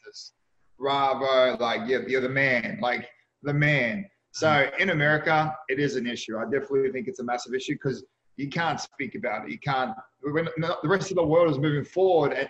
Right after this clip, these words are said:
Speaker 1: and understanding feelings, whereas over here, there's a lot of shade thrown to any guy that thinks he can't, like, like, for example, th-, there's huge rates in, like, child abuse and domestic violence right now, but there's also a huge rate in men getting abused as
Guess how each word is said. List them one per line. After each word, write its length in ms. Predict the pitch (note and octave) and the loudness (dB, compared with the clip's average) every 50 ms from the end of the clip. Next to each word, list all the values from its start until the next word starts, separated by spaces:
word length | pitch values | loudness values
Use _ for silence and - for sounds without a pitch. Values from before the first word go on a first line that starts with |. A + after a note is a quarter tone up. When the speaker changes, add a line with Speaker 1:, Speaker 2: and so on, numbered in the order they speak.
| - | -2
Speaker 1:
and 80 | C#3 D3+ | -2 0
understanding 580 | D3+ D3+ C#3+ B2+ - - D3 C#3+ C#3 C3+ B2+ - | 0 0 -2 -2 -2 -2 -2 -2 -2 -4 -4 -6
feelings, 400 | - - E3+ E3 D3+ C#3 B2+ A2+ | -4 -4 -2 0 0 -2 -2 -2
whereas 220 | - C3 C3 B2+ C#3 | 0 2 2 4 2
over 160 | D3 C3+ C3 | 2 2 2
here, 460 | B2+ B2 C#3 D3 D3 C#3+ C3+ C3 A2+ - - - _ _ _ _ _ _ | 2 2 2 2 4 6 4 4 2 -2 -8 -18 _ _ _ _ _ _
there's 140 | C#3+ C#3+ C3 | -4 -2 0
a 60 | C#3+ | 0
lot 200 | C#3+ D3 D3 C#3+ | 2 2 4 4
of 240 | C#3 C3 A#2 - - | 2 2 0 -2 -4
shade 460 | - - - D3+ D3 C#3 C#3 C3+ - - | -4 -2 2 2 4 4 2 0 -2 -4
thrown 280 | - C#3 C3+ C3+ C3 - | -4 -4 -4 -4 -4 -6
to 160 | - B2+ C3+ | -4 -2 -2
any 160 | C#3 C#3 C3 B2 | -2 -2 0 0
guy 280 | B2+ B2+ B2 A#2+ A#2+ | 2 2 4 2 2
that 180 | A#2 A2 - - | 0 -2 -4 -6
thinks 240 | B2+ B2+ B2 A2 - | -8 -8 -8 -8 -8
he 120 | - B2+ | -10 -10
can't, 300 | - - C3+ C3 C3 A2+ G#2+ - - _ _ _ _ C#3 | -8 -4 -4 -2 -2 -4 -6 -10 -14 _ _ _ _ -2
like, 280 | C#3+ D3 D3 D3 - D3+ | 0 0 0 -2 0 0
like, 220 | D3+ D3 - - | 0 0 0 -2
for 120 | - C#3+ | -2 -2
example, 720 | C#3 B2 - C#3+ C#3 C#3 - - D3 C#3+ C3+ C3 A2+ C3 - - _ _ _ _ - | -2 -2 -2 -2 -2 -2 -4 -2 0 2 2 2 0 -2 -8 -12 _ _ _ _ -6
th-, 120 | D3 B2+ A2 | -6 -2 0
there's 200 | C#3+ C#3+ C3 - | 0 0 0 -2
huge 400 | - - - D#3+ E3 D#3+ D3+ B2+ | -6 -8 -6 0 2 2 2 2
rates 360 | B2+ C#3 C#3 C3+ C3 - - | 2 0 0 0 0 -2 -6
in, 240 | C#3 C3 B2 A#2 A2 | -6 -4 -4 -6 -4
like, 220 | A2+ A#2+ A#2+ A#2 | -4 -6 -6 -6
child 320 | - - C#3 C3 C3+ C3+ C3+ | -8 -4 -2 0 2 2 0
abuse 360 | C3 C3 C3+ C3+ B2 - C3+ | 0 0 0 -2 -2 -2 -4
and 100 | C3 A#2+ | -6 -6
domestic 420 | A#2 B2 C#3 B2+ - - - C3 - | -4 -4 -4 -6 -6 -8 -12 -8 -2
violence 380 | C3+ C#3+ D3+ D#3 D3+ D3 - C3+ | 0 2 2 2 0 -2 -2 -2
right 160 | B2 A#2+ A2+ | -2 0 0
now, 240 | A2+ A2+ A2+ A2+ A#2+ - _ _ _ - - - - | -2 -4 -4 -6 -8 -10 _ _ _ -20 -20 -16 -14
but 100 | - D3 | -6 -2
there's 200 | D#3 D#3 D3 E3 | -2 0 0 0
also 300 | F#3 F3 D3+ - D#3+ D3+ | 0 0 0 0 0 0
a 60 | C#3 | 0
huge 260 | - E3 D#3 C3 A#2+ | 0 -2 -2 -2 0
rate 260 | B2+ C#3+ C#3 B2+ B2 - - | 0 0 0 0 0 -2 -4
in 280 | C3+ C#3+ C#3+ C3 B2 - - _ | -4 -4 -4 -4 -6 -10 -12 _
men 260 | A#2+ C3+ D3+ E3+ F3 D#3 | -6 -4 -2 -2 -2 -2
getting 360 | D3 C#3 C3+ C3 B2+ A#2 - - | -2 -2 -2 -4 -6 -6 -6 -8
abused 360 | A#2 B2 C3 C3+ C3 A2+ B2 | -6 -4 -4 -4 -4 -4 -6
as 100 | B2 G2+ | -8 -10